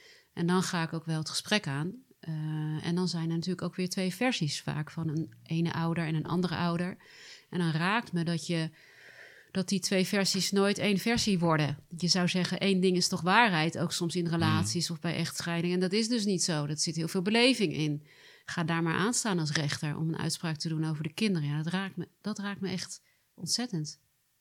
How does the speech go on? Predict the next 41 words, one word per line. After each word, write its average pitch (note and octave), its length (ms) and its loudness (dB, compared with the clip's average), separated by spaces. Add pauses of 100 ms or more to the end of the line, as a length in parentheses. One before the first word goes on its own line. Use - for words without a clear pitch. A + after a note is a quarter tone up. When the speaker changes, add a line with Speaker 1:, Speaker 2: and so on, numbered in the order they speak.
(360)
Speaker 2:
En A2 120 0
neem A#2+ 120 8
je B2+ 60 8
het G2+ 100 4
mee A2+ 100 6
naar F#2+ 100 4
huis? D3+ 540 -2
Lig C3 160 2
je - 60 -2
er G2 80 0
wakker C#3+ 240 2
van? D#3+ 220 -2 (760)
Speaker 1:
Nee, D#3+ 480 4 (300)
daar F#3+ 160 0
lig G3+ 220 0
ik G3 140 -4
gelukkig G3 800 -2 (500)
niet F3 640 2
wakker F3+ 300 6
van. C#3+ 320 0
Wel A3+ 260 6
meer A#3+ 280 4
van G#3+ 300 -2 (580)
onrecht. A#3 840 6
Als G3+ 140 2
het - 100 -2
echt - 180 -4
onrecht D4 440 0
is, C4+ 140 -2
kan A3+ 160 -2
ik G#3+ 100 -6
daar F#3+ 160 -2
wel, F3 280 0
eh, E3 300 0 (120)
<laughs> F3+ 220 2
wel E3+ 100 4
wakker E3+ 280 0
van E3+ 220 0
liggen, - 280 -4
ja. D3+ 140 -2
Speaker 2:
Ja? A2+ 320 2